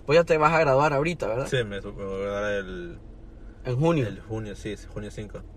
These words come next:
Speaker 1: Ok, bueno, y, y
Speaker 2: Acá.
Speaker 1: vas a tener graduación, ¿verdad?
Speaker 2: Sí, voy a tener graduación esta vez.
Speaker 1: Vale, más gracias a Dios, porque mucha gente el año pasado,
Speaker 2: Sí.
Speaker 1: generaciones no tuvieron.
Speaker 2: No.
Speaker 1: Pero, ok, vamos a ver la perspectiva. Por ejemplo, yo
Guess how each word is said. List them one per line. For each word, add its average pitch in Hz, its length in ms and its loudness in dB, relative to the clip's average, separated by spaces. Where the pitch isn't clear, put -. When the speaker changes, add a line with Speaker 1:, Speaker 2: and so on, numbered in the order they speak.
Speaker 1:
Ok, 110 220 -12
bueno, 120 300 -2
y, 113 400 -8
y - 120 -8
Speaker 2:
Acá. 123 40 2
Speaker 1:
vas 139 120 6
a 156 60 2
tener 147 280 2
graduación, 135 460 2
¿verdad? 120 320 -4
Speaker 2:
Sí, 127 100 -6
voy 110 80 0
a 101 40 -4
tener 101 180 -6
graduación 95 340 -6
esta 92 220 -8
vez. 90 200 -10
Speaker 1:
Vale, 117 280 -4
más 120 180 0
gracias 123 360 0
a - 40 0
Dios, 151 180 4
porque 120 280 -4
mucha 120 260 -2
gente 135 540 0
el 120 80 -2
año 131 180 -2
pasado, 139 600 2
Speaker 2:
Sí. - 140 -8
Speaker 1:
generaciones 120 460 -2
no 120 140 -2
tuvieron. 117 340 -2
Speaker 2:
No. 117 360 -6
Speaker 1:
Pero, 180 240 10
ok, 165 240 8
vamos 196 340 8
a 196 40 8
ver 185 80 6
la 185 120 8
perspectiva. 147 600 0
Por 139 180 -2
ejemplo, 135 260 2
yo 165 360 6